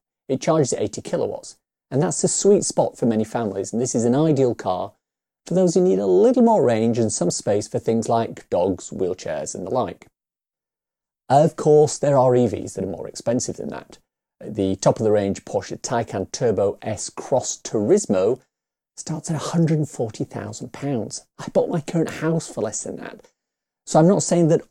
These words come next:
all E Vs are cheap, but looking at the new E Vs, the cries of, the cries of, "They're too expensive," it's not always founded on rational thinking. There are literally hundreds of internal combustion engine vehicles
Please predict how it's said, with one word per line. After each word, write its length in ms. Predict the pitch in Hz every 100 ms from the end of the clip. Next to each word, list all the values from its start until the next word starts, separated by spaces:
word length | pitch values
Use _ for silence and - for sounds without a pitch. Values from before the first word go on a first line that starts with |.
| _
all 340 | 147 147 151 147
E 100 | 147
Vs 300 | 120 104 95
are 60 |
cheap, 420 | 117 - 98 - - _ _ _ _ _ _ -
but 100 | 131
looking 300 | 185 - 190
at 120 | 139
the 60 | 131
new 460 | 127 143 226 233
E 140 | - 220
Vs, 540 | 143 64 50 120 - _
the 60 | -
cries 380 | - 160 151 156
of, 280 | 143 117 -
the 100 | 147
cries 400 | - 196 190 147
of, 140 | 139
"They're 220 | 107 - 220
too 220 | - 226
expensive," 720 | 196 - 208 190 - 180 165 _ _ _ _ _
it's 140 | - -
not 180 | 165 185
always 260 | 143 151
founded 360 | - 127 113 117
on 120 | 120
rational 360 | 101 101 - -
thinking. 400 | - - - - _ _ - _
There 240 | - 143
are 180 | 143 139
literally 520 | 135 143 165 - 147
hundreds 540 | 139 - 170 127 117 127
of 60 |
internal 340 | 123 127 131 135
combustion 420 | - 147 - 135
engine 240 | 139 135
vehicles 440 | 131 110 - 104